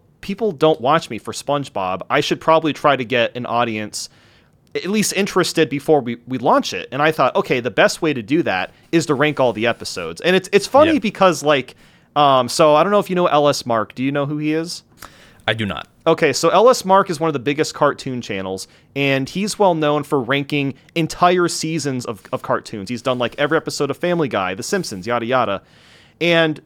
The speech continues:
Speaker 1: we both started SpongeBob at the exact same time. And I didn't know that 'cause I got into, like, the third season,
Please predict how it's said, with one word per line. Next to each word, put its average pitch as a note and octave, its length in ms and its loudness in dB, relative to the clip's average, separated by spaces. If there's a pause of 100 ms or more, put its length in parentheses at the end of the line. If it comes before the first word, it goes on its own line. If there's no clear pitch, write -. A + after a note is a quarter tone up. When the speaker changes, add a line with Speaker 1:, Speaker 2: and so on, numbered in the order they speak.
Speaker 1:
we G3 160 0
both A3 240 4
started G3+ 480 4
SpongeBob C3+ 640 0
at A2 60 -2
the A#2+ 100 -2
exact A2 340 -2
same F#2+ 200 -8
time. D#2 380 -14
And C#3 120 0
I E3 100 4
didn't F3+ 260 0
know F#3+ 220 6
that G2 320 -4 (360)
'cause F#3 200 4
I F#3 180 2
got G#3+ 360 4
into, D#3+ 200 -4
like, C#3+ 220 0
the C3 80 -6
third D3+ 320 0
season, A2 480 -4